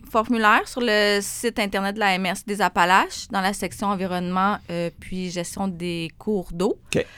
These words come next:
Speaker 1: Euh, donc, il faut remplir ce formulaire-là,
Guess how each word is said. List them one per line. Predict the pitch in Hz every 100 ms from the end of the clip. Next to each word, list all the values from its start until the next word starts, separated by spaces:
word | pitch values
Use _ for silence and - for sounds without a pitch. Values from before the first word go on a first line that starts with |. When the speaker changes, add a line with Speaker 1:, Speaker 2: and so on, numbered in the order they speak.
| - - -
Speaker 1:
Euh, | 170 175 185 180 180
donc, | 185 190
il | -
faut | 220
remplir | 226 214 269
ce | 330 226
formulaire-là, | 226 208 226 202 196 185 202 208 214 247